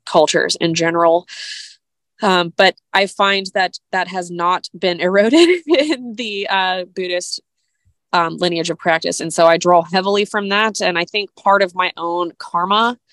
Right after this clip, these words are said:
is to bring some of the wisdom from Tibet into the Western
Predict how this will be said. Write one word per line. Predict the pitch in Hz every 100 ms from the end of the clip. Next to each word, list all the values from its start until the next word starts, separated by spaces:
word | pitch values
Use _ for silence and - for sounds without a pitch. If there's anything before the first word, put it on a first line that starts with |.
| _ _ _ _ _ _ 208
is | 202 185 -
to | 208 190
bring | 170 180 180 190 196 214 - _ _ _ _ -
some | - 190 180
of | 180
the | 180 175 170 -
wisdom | 180 180 185 175 165 180 - _ -
from | 175 165 156 165 - _ _ _ -
Tibet | 196 170 170 185 - - _ _ - _ -
into | 190 190 185 - 180 175 170 175 -
the | 175
Western | 165 165 - 170 165 175